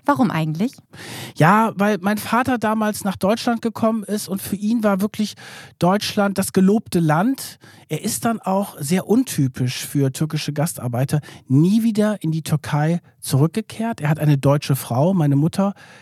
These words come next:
Speaker 2: geheiratet und hat mir und meinen beiden Schwestern gesagt, „Ihr müsst in der Schule gut sein, Bildung machen und Türkisch müsst ihr nicht können.“ Und dann ist er leider relativ früh gestorben, sodass ich dann auch nicht mehr mit ihm irgendwie Türkisch lernen konnte.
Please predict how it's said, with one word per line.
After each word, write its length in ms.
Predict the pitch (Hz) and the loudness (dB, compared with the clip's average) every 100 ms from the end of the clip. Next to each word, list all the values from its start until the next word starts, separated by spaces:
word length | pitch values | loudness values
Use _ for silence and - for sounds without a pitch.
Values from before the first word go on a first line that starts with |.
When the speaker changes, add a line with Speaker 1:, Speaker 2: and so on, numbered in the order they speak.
| _ | _
Speaker 2:
geheiratet 840 | 165 160 175 180 180 - 185 - - | -2 0 0 0 -2 0 -2 -4 -4
und 380 | 160 160 - - | -2 -2 -4 -4
hat 120 | 147 | 0
mir 300 | 139 170 190 | 2 4 2
und 100 | 165 | 2
meinen 260 | 151 151 143 | 2 2 2
beiden 260 | 143 143 | 2 0
Schwestern 640 | 131 - 151 - 156 160 156 - - | -4 -2 -2 -2 -2 -2 -4 -10 -10
gesagt, 340 | 147 143 147 | -4 0 0
„Ihr 120 | - 139 | 2 2
müsst 380 | 135 - - - _ | 2 -2 -12 -16 _
in 100 | 139 | 0
der 80 | 127 | 2
Schule 340 | - 214 208 | 4 4 4
gut 240 | 185 196 - | 2 -2 -4
sein, 480 | - 151 156 156 156 - - - | -2 2 2 0 -4 -12 -10 0
Bildung 420 | 180 185 170 135 | 2 2 0 -2
machen 560 | 151 147 151 151 156 151 - - - | -2 -2 0 2 0 -2 -14 -12 0
und 280 | 151 147 - | 2 2 -2
Türkisch 380 | - 180 165 - | 0 0 0 0
müsst 220 | 170 - | 0 0
ihr 60 | 160 | 0
nicht 220 | 147 139 | -2 -2
können.“ 360 | - 170 185 175 | 0 2 2 -2
Und 220 | - 151 | 0 2
dann 100 | 175 | 2
ist 120 | 196 | 4
er 80 | 202 | 4
leider 280 | 175 185 175 | 6 4 2
relativ 340 | 185 196 196 - | 2 0 -2 -4
früh 180 | - | -4
gestorben, 640 | 185 170 - 160 185 196 190 - - - | -2 -4 -2 0 0 0 -4 -8 -20 -12
sodass 340 | - 165 175 | -6 -2 -2
ich 80 | 185 | -2
dann 160 | 185 151 | -2 0
auch 140 | 165 | 2
nicht 180 | 180 170 | 2 2
mehr 260 | 170 165 | 4 4
mit 180 | 165 156 | 2 0
ihm 240 | 175 180 151 | 0 -2 0
irgendwie 340 | 160 170 156 | 0 0 -2
Türkisch 360 | - 170 165 143 | 0 2 2 2
lernen 320 | 143 143 135 | 2 2 0
konnte. 320 | - 117 - | -4 -8 -10